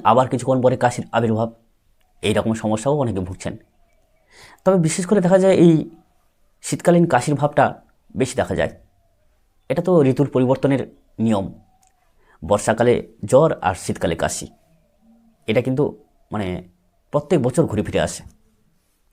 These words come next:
যাই হোক বন্ধুরা, কোন লক্ষণের ভিত্তি করে আপনারা কোন হোমিওপ্যাথি ওষুধ ব্যবহার করবেন, কয় ফোঁটা করে ব্যবহার করবেন, কতদিন ব্যবহার করবেন, সম্পূর্ণ বিস্তারিত এখানে আলোচনা করব।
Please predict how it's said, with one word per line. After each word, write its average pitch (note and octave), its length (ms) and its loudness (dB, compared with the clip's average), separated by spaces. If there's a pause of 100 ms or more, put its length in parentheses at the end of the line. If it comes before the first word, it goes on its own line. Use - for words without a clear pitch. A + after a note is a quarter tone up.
(120)
যাই C#3 140 0
হোক D3+ 120 2
বন্ধুরা, D#3 240 2 (1000)
কোন D3+ 180 4
লক্ষণের D#3+ 340 4
ভিত্তি - 220 -2
করে E3+ 160 6
আপনারা D#3+ 240 4 (440)
কোন C3+ 160 2
হোমিওপ্যাথি A2+ 360 0
ওষুধ - 200 -6
ব্যবহার A#2+ 260 2
করবেন, B2 220 2 (840)
কয় A2+ 160 2
ফোঁটা C#3 200 0
করে C#3 180 2
ব্যবহার B2 260 0
করবেন, A#2 200 0 (180)
কতদিন A#2+ 320 0
ব্যবহার A#2+ 280 -2
করবেন, F#2+ 220 -2 (720)
সম্পূর্ণ D3 400 -2
বিস্তারিত A2+ 380 -2
এখানে G#2+ 180 -2 (260)
আলোচনা G2+ 320 -4
করব। C2 140 -6